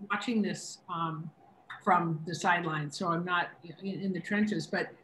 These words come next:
this, the analysis that, um, Gabe, Gabe just presented, that was all from the, like, one dot oh, right? Data, the, the first phase of the data. I know you have a two dot oh.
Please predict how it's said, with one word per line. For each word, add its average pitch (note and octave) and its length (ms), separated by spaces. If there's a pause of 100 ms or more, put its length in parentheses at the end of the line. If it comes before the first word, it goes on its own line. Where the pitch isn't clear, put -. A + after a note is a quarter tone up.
(120)
this, C#4 360
the A#3+ 140
analysis A#3+ 540
that, G3 280
um, F3 320 (180)
Gabe, G#3 340
Gabe G3+ 260
just G3 260
presented, E3 440
that A3 160
was C#4 140
all G#3 280
from F3 280
the, D#3+ 220
like, D3+ 180 (160)
one F3+ 220
dot D#3 200
oh, C#3+ 320
right? D3+ 400 (800)
Data, G3+ 380 (100)
the, F3+ 260 (360)
the F3 80
first - 280
phase F#3+ 280
of G3 80
the G3 80
data. G3 460
I G3 60
know G#3 100
you A3+ 140
have G3+ 140
a D3+ 60
two A3+ 260
dot D#3 260
oh. C#3+ 300